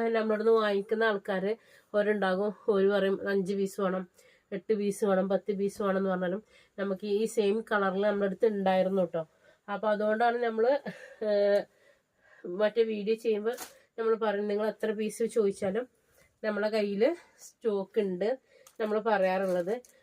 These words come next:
പക്ഷെ ഇപ്പൊ നമ്മൾ പറയുന്നത് എന്താ വെച്ചാല് നമ്മളെ കയ്യില് ഇപ്പൊ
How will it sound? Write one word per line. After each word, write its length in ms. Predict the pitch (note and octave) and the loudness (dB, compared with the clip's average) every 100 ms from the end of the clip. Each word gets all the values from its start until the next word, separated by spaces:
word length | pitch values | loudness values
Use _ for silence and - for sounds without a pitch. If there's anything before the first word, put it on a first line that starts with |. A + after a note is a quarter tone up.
| _ | _
പക്ഷെ 160 | A3+ A3 | -8 -6
ഇപ്പൊ 200 | A#3 - | -8 0
നമ്മൾ 240 | C4 B3 B3 | 0 2 -2
പറയുന്നത് 400 | A#3+ G#3+ G#3 G#3 | -2 -2 -2 -2
എന്താ 180 | G#3 G3+ | -2 -4
വെച്ചാല് 420 | G3+ - G#3 G3 C4 - _ _ A3 | -6 -4 -4 -2 -6 -8 _ _ -6
നമ്മളെ 240 | G3+ G#3+ | 0 2
കയ്യില് 340 | G#3+ G3 G3 D#4+ - - _ | 2 2 2 0 -2 -20 _
ഇപ്പൊ 280 | A3 - | -8 -2